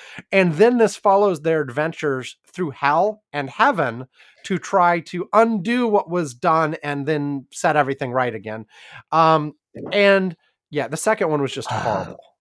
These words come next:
Speaker 2: I,
Speaker 1: Okay.
Speaker 2: I, I, I can't, I can't see how it wouldn't be.
Speaker 1: So the, the, um, a-, and ju-, just to, to give an idea of timelines, okay? The original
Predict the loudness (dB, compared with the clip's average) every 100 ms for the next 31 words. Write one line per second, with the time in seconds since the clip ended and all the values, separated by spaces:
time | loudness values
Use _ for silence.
0 | _ _ _ -8 -6 -2 0 0 -2 -16
1 | _ -10 -8 -8 -10 -8 -8 -8 -10 -14
2 | -14 -12 -16 -16 -16 -14 -12 -14 -16 -20
3 | -20 -20 -20 -20 -20 -20 _ _ _ _
4 | _ _ _ _ _ _ _ 2 4 4
5 | 2 _ -12 -6 -4 -4 -6 _ _ -12
6 | -8 -6 -4 -2 2 2 2 -2 -10 _
7 | _ _ _ _ _ _ _ -6 -2 0
8 | 0 -2 -2 -2 0 4 8 8 8 2
9 | -8 -2 -2 2 0 0 0 0 -2 -6
10 | -14 -2 0 2 -2 -6 -10 -20 -16 -8
11 | -4 -2 -4 -8 _ -20 -20 _ -4 0
12 | 0 2 0 0 -4 0 2 2 0 0
13 | 2 2 2 -4